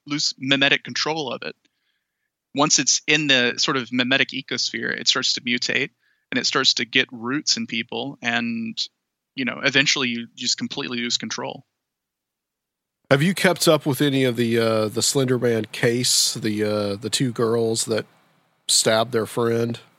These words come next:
Speaker 1: Yeah,
Speaker 2: back in, like,
Speaker 1: um,
Speaker 2: twenty thirteen? I believe that they just, not too long ago, I think that they declared her innocent because of insanity.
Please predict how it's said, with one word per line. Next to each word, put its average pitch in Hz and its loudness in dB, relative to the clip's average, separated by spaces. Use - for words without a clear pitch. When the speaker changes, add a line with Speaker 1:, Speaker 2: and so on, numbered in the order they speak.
Speaker 1:
Yeah, 214 4
Speaker 2:
back 113 0
in, 117 0
like, 110 4
Speaker 1:
um, 156 4
Speaker 2:
twenty 120 2
thirteen? 120 0
I 131 6
believe 151 6
that 135 2
they 123 4
just, 131 2
not 123 2
too 135 0
long 120 4
ago, 104 -2
I 107 0
think 143 0
that 113 -4
they 113 0
declared 147 4
her 135 2
innocent 131 2
because 120 -2
of 107 -4
insanity. 127 2